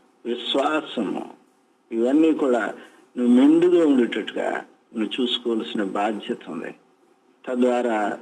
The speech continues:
దేవుని మీద ఆనబెడితే దేవుడు కలుగు చేస్తాడు. అది శాశ్వతంగా ఉంటది,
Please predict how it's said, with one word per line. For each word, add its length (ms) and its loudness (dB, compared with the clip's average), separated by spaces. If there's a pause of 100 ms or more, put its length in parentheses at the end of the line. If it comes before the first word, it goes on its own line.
దేవుని 560 4
మీద 260 4
ఆనబెడితే 760 0 (540)
దేవుడు 460 2
కలుగు 300 0
చేస్తాడు. 600 -6 (340)
అది 260 0
శాశ్వతంగా 880 0
ఉంటది, 400 -8